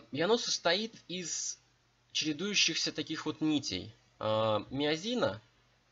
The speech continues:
и актина. Миозин здесь изображён, э, красненьким вот таким вот каскадом,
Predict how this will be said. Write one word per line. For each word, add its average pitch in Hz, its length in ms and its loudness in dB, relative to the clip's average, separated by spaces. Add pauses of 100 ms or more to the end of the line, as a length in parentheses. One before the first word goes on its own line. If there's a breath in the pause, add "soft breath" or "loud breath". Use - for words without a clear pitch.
(340)
и 185 240 -6
актина. 110 560 -2 (520)
Миозин 147 420 0
здесь 113 300 -8
изображён, 110 640 0 (480 soft breath)
э, 101 440 -2
красненьким 196 580 -2
вот 160 100 -4
таким - 340 -6
вот 127 180 -4 (1040)
каскадом, 127 680 0